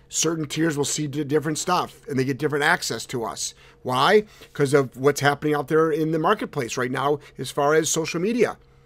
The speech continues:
Social media platforms. Because everything on Facebook and Instagram is getting flagged. Um, um, um, it's getting taken off. Um, you know, it's, it's, it's, it's horrific. I mean, you know, we talked about this the other day. Next.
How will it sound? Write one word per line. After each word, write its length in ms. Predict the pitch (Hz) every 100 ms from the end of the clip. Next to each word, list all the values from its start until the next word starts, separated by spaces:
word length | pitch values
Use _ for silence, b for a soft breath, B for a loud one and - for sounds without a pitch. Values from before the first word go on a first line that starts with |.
| b b
Social 320 | - 147 143
media 160 | 175 175
platforms. 720 | - 208 233 131 101 - - b b b -
Because 340 | 131 143 135
everything 340 | 143 165 160 175
on 140 | 156
Facebook 420 | 160 165 - 165
and 80 | 165
Instagram 600 | 185 - 139 139 143 156 b b
is 120 | 123
getting 220 | 147 151
flagged. 680 | 151 - 127 123 131 180 175 B B -
Um, 480 | 127 127 123 123 120
um, 500 | 120 120 120 120 -
um, 360 | 120 120 117 120
it's 120 | -
getting 220 | 143 135
taken 340 | - 156 151 151
off. 440 | 131 147 190 - b b -
Um, 500 | 120 120 123 123 120
you 80 | 131
know, 120 | 127
it's, 120 | 117
it's, 160 | 117 - 139
it's, 180 | 127 131
it's 140 | -
horrific. 560 | 131 202 220 113 - - _ _
I 40 | 143
mean, 180 | 139 B B B -
you 80 | 135
know, 60 | 135
we 100 | 131
talked 180 | 156 156
about 120 | 151
this 120 | 147
the 80 | 156
other 120 | 147
day. 300 | 151 165 120 -
Next. 320 | 110 -